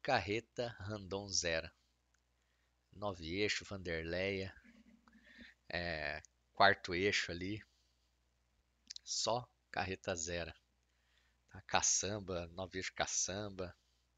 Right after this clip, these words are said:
Olha aí, ó. Aí eu dei um, um giro aqui. E eu resolvi mostrar aí pra vocês um pouco aí.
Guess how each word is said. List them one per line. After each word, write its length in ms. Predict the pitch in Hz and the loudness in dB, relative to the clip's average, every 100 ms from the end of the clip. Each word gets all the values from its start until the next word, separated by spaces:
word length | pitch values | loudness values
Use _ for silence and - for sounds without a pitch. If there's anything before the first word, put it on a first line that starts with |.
| _ _ _ _ _ _ _ _ - _ - _ _ - _ _ _ _ _ - | _ _ _ _ _ _ _ _ -20 _ -20 _ _ -20 _ _ _ _ _ -6
Olha 220 | 95 98 | -2 0
aí, 120 | 87 | 0
ó. 80 | 82 - _ 92 | -4 -12 _ -2
Aí 120 | 95 | -2
eu 80 | 107 | 0
dei 160 | 110 | 0
um, 240 | 110 92 82 _ _ | 0 -4 -14 _ _
um 100 | 98 | -10
giro 380 | 90 80 104 98 | -2 0 0 0
aqui. 280 | 82 - 160 - _ _ _ _ _ _ _ _ _ _ _ _ _ _ _ _ _ _ - | -4 -8 -10 -10 _ _ _ _ _ _ _ _ _ _ _ _ _ _ _ _ _ _ -8
E 100 | 104 | -2
eu 220 | 104 98 | -2 -2
resolvi 380 | 90 107 104 113 | -4 -4 -4 -8
mostrar 380 | 131 131 - 107 | -6 -6 0 -2
aí 80 | |
pra 160 | - 92 | 0 -6
vocês 640 | 87 - 95 101 - - - _ - - - _ - - - - | -2 -2 -2 0 0 0 -6 _ -14 -14 -20 _ -18 -8 -6 -6
um 80 | 92 - | -10 -8
pouco 300 | 87 - - | -8 -8 -14
aí. 120 | - | -12